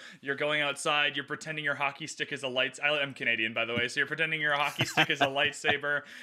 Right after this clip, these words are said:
Speaker 1: and, like, you're just full into it, and those movies are amazing, and they're such a formative part of my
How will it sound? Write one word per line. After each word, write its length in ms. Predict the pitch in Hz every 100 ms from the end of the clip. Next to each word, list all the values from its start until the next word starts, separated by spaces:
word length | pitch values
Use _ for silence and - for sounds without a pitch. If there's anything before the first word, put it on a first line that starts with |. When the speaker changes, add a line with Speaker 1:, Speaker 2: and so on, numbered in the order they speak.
| 202
Speaker 1:
and, 260 | 151 147 151
like, 160 | 147 143 - - 151
you're 220 | 165 165
just 240 | 165 165
full 480 | - - 196 185 180
into 320 | 160 156 151
it, 220 | 151 147 143
and 100 | 147
those 180 | 143
movies 360 | 143 156 160 143
are 80 | 131
amazing, 500 | 135 143 143 143 143
and 80 | 135
they're 80 |
such 200 | 127 156
a 60 | 143
formative 600 | - 156 151 151 139 -
part 360 | 135 123 120 120
of 200 | 123 123
my 420 | 123 117 117